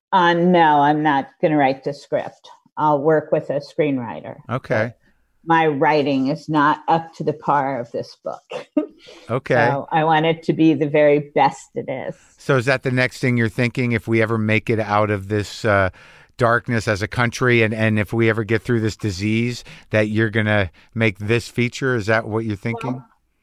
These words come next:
Speaker 1: well, I'm working now.
Speaker 2: Yeah.
Speaker 1: Um, I'm doing a film on civil rights. I started before covid,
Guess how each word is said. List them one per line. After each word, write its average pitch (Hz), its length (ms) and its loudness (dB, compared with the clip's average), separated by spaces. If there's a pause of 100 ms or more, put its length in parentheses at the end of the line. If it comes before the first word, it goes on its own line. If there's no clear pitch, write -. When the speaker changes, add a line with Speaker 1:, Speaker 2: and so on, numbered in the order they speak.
(120)
Speaker 1:
well, 233 180 4
I'm 226 220 2
working 214 640 0 (160)
now. 147 440 -4 (120)
Speaker 2:
Yeah. 107 340 2
Speaker 1:
Um, 170 240 -6
I'm 185 160 -2
doing 190 300 2
a 185 40 -2
film 180 300 2
on 185 140 2
civil 180 340 2
rights. 165 640 0 (120)
I 170 140 2
started 170 640 2
before 170 520 2
covid, 165 600 0